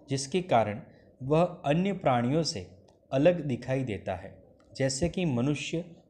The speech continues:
विचारशील प्राणी है, हर एक व्यक्ति विचार करता है और सबके विचार भी अलग-अलग हैं। दूसरा, समानता का अर्थ यह भी है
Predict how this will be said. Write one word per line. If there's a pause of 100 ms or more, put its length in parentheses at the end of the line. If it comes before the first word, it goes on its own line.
विचारशील
प्राणी
है,
हर
एक
व्यक्ति
विचार
करता
है (480)
और
सबके
विचार
भी (140)
अलग-अलग
हैं। (760)
दूसरा, (500)
समानता
का
अर्थ (500)
यह
भी
है